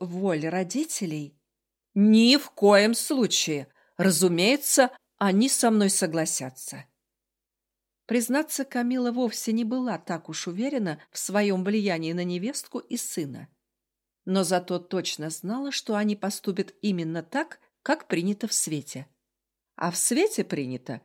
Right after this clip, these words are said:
чтобы дети учились вдали от дома. «Расскажите мне о вашей школе, мисс Кеклингтон», попросила она.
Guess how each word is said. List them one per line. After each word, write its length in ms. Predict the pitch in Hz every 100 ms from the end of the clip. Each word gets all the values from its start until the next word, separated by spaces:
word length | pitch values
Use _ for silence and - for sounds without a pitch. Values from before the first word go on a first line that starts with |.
| _ -
чтобы 360 | - 196 180
дети 380 | 175 302 359 185 -
учились 640 | 175 - 151 143 131 - _ _
вдали 500 | 170 180 165 175 -
от 220 | 196 160 151
дома. 340 | 143 131 147 _ _ _ _ _ _ _ _ _ _ _ -
«Расскажите 880 | 220 269 - 254 214 208 170 - 147
мне 180 | 151
о 60 | 151
вашей 280 | 170 - 185
школе, 560 | 196 - 156 127 147 _ -
мисс 300 | 247 208 -
Кеклингтон», 800 | 165 - 160 139 131 143 135 131 _ _ _ _
попросила 600 | 185 196 175 - 220 180
она. 280 | 156 139